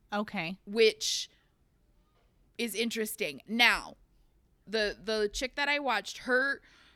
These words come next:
Speaker 2: she kind of elaborated on the werewolf one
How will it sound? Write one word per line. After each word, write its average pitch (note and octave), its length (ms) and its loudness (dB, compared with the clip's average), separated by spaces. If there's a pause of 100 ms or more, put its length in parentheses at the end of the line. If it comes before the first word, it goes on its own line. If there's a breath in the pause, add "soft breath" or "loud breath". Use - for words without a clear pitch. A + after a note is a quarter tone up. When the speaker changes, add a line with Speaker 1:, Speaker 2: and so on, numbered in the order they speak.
(500 soft breath)
Speaker 2:
she C#4 260 -2
kind C#4+ 240 -2
of C4 200 -2
elaborated A#3 640 0
on F#3 240 -4
the F3 80 -4
werewolf G3 760 -6 (160)
one D4 280 -2